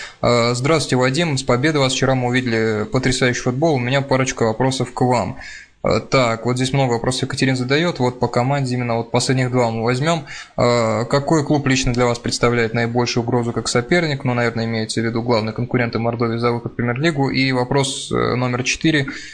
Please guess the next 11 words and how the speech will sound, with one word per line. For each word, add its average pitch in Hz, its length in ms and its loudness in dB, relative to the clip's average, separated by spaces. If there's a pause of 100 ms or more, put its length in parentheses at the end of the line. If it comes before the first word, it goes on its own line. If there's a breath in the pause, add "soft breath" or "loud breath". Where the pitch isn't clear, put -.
(200 loud breath)
последний. 123 840 0
Как 139 200 0
считаете, 135 380 0
до 123 80 0
какой 123 280 2
стадии 127 360 0
может 120 320 -2
дойти 117 340 0
Мордовия 120 480 0
в 127 100 -10
Кубке 127 440 -2